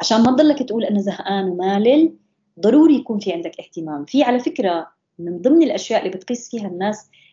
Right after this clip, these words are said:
المبدعين والأطفال المبدعين، في عنا كنا نستخدم اختبار تورنس، كنا نستخدم نموذج اسمه نموذج الاهتمامات. نموذج الاهتمامات ببين وين اهتمام هذا الطالب،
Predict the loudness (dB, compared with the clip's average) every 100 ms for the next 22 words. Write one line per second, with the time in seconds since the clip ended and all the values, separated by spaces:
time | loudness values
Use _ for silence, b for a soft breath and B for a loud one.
0 | -4 -2 0 2 2 0 -2 -4 0 0
1 | 0 -2 -4 -2 -4 -6 -10 b b b
2 | -2 0 0 -2 -4 -4 -2 -2 -4 -8
3 | -8 -10 -8 0 0 0 -2 -2 -4 -8
4 | -14 _ _ _ _ _ -2 0 0 -2
5 | -2 -2 -4 -8 -8 -12 _ -8 0 2
6 | 2 2 -2 -2 -4 -6 -2 -2 -2 -2
7 | -4 -4 -4 -4 -4 -6 -10 _ _ b
8 | b b 2 4 4 2 2 0 -4 -2
9 | -2 -2 -2 -8 _ _ _ -10 -4 2
10 | 2 2 -2 -4 -4 -4 -6 -8 -6 -4
11 | -2 -4 -6 _ _ -4 -2 -2 -2 -2
12 | -2 -4